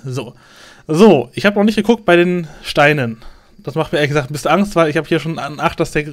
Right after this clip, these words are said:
rumliegen. Das heißt, da muss mindestens ein <laughs> neunundneunziger Stack rumfliegen da hinten. Ähm, ich nehme kurz mal mein Paint nebenbei öffnen. So. Okay, wir gucken mal.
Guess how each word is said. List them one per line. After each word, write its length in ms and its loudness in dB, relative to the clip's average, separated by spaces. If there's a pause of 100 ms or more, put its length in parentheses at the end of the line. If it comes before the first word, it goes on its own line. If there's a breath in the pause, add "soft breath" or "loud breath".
(200)
rumliegen. 480 -6
Das 120 -6
heißt, 180 2
da 40 -2
muss 120 -4
mindestens 260 -6
ein 160 0
<laughs> 20 0
neunundneunziger 520 4
Stack 160 -6
rumfliegen 560 -6
da 60 -2
hinten. 380 -4 (580 loud breath)
Ähm, 640 4
ich 220 -4
nehme 140 -4
kurz 140 -12
mal 140 -6
mein 240 -8
Paint 500 -6
nebenbei 500 -8
öffnen. 460 -4
So. 460 -6 (2000 soft breath)
Okay, 280 -2
wir 100 -4
gucken 180 0
mal. 240 2